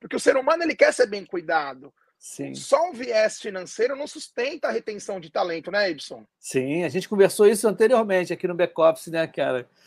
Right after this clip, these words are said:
Speaker 2: Que realmente a, a, essa visão, né, cara, quando você ti-, é, quando te tiram uma parte de você por conta de grana, cara, esse negócio não fica legal, né, cara? É uma coisa que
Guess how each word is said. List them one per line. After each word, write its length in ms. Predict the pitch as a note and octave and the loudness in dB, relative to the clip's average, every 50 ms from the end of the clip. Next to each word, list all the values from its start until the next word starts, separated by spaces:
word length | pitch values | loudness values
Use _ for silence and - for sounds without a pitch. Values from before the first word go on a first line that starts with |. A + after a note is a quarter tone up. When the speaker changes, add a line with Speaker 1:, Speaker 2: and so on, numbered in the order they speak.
| _ _ _ _ _ _ _ _ | _ _ _ _ _ _ _ _
Speaker 2:
Que 80 | - - | -6 -2
realmente 520 | B2+ E3 F3+ D#3+ D3 D3+ D#3 D3 - E3 | 0 0 0 0 -2 -6 -6 -4 -4 -2
a, 800 | D3+ - - D3 C#3+ - D3 C#3+ C#3 C#3 C#3 C3+ C3+ C3 B2+ B2 | -2 0 0 0 0 0 0 0 2 2 2 2 2 0 0 -2
a, 60 | A#2+ A#2+ _ _ _ _ _ - - _ _ _ _ _ - | -4 -10 _ _ _ _ _ -16 -16 _ _ _ _ _ -12
essa 200 | C#3+ - - E3 | -2 0 0 2
visão, 640 | D3 E3+ E3 C#3 A#2+ A#2 C#3 D#3+ F#3+ G#3+ G#3+ G3 F3+ | 2 2 0 0 0 -2 0 2 2 2 2 0 0
né, 180 | F3 E3+ D#3+ | -2 -2 -4
cara, 400 | - - - D#3 D3+ D3 C#3+ C#3+ C#3 - - - _ | -6 -4 0 2 2 4 2 2 -2 -6 -12 -20 _
quando 280 | - - F#3+ G3+ A3 G3 | -4 -2 -2 0 -2 0
você 440 | E3 F#3+ G#3 G3+ - - - G#3+ F#3+ | 2 2 2 2 2 0 0 0 0
ti-, 460 | G#3 - - - - G#3+ G#3 F#3 F#3+ | 0 -4 -10 -8 -6 -4 -4 -2 0
é, 180 | E3+ D#3 D3 - - _ _ _ _ - | 0 0 -2 -4 -10 _ _ _ _ -4
quando 220 | - A3+ B3 C4+ | -2 -2 -2 -2
te 160 | - - A#3 | -4 -6 -8
tiram 560 | - - - - G#3+ A#3 A#3+ G#3 F#3+ E3 D3 | -8 -10 -6 -4 0 0 2 4 4 2 2
uma 320 | C#3+ - E3 E3 E3+ E3+ E3 | 0 -4 -6 -2 0 0 0
parte 380 | - - F3 F3+ F3 - - | 2 2 0 0 0 -2 -8
de 80 | E3 E3 | -12 -8
você 440 | D3+ D#3+ E3 - - - - E3 D#3 | -4 -4 -4 -4 -4 -4 -4 -4 -4
por 160 | - C3+ B2 | -4 -8 -6
conta 240 | - E3 D#3 - D#3+ | -4 -4 -4 -4 -6
de 140 | C#3+ D3 C#3 | -8 -8 -6
grana, 420 | - - D3 D#3+ F#3 F3+ D#3+ C#3+ | -4 -2 0 0 0 -2 -2 -6
cara, 300 | - - - C#3 C3 C3+ | -8 -6 -6 -6 -4 -6
esse 220 | C3+ C3 - F3 | -8 -10 -12 -12
negócio 360 | D#3+ D3+ C#3 D3 E3 D#3+ - E3+ | -12 -8 -4 -4 -6 -6 -8 -14
não 80 | C#3+ | -16
fica 280 | - - A#3+ G3 - G3+ | -14 -14 -12 -8 -8 -6
legal, 400 | D#3+ C3 A#2 A2+ B2 B2+ C3 B2+ | -6 -6 -6 -4 -4 -4 -4 -4
né, 180 | C3+ C3 B2+ - | -6 -8 -10 -8
cara? 200 | - C3 B2 B2+ | -8 -6 -6 -6
É 40 | C3 | -6
uma 120 | C3+ C3+ | -8 -10
coisa 200 | - D#3+ D3+ D3 | -10 -10 -10 -10
que 320 | D3 - D#3+ D3+ C#3 C3 | -8 -6 -4 -4 -4 -4